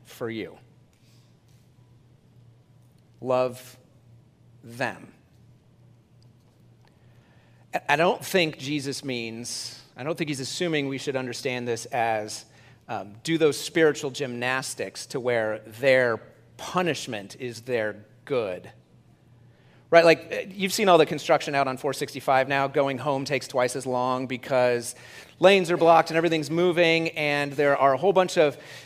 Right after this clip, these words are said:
sinful people who give into the temptation that I also have to, like, use the shoulder to go around. And you see 'em flying by, and you're like, "Come on, man, we're all stuck here. What are you doing?" And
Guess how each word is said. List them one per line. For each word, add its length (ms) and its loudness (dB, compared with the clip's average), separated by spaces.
sinful 420 2
people 480 2
who 220 -2
give 340 4
into 180 2
the 80 2
temptation 640 0
that 100 4
I 120 6
also 240 4
have 320 2
to, 100 -2
like, 160 -2
use 300 -4
the 60 -8
shoulder 540 0
to 80 -10
go 200 2
around. 520 0
And 100 -2
you 60 2
see 260 2
'em 140 4
flying 720 4
by, 580 4
and 100 -6
you're 100 4
like, 200 4
"Come 140 -2
on, 180 0
man, 220 -6
we're 160 0
all 220 8
stuck 340 2
here. 400 -4
What 180 4
are 60 2
you 80 8
doing?" 480 -2
And 280 0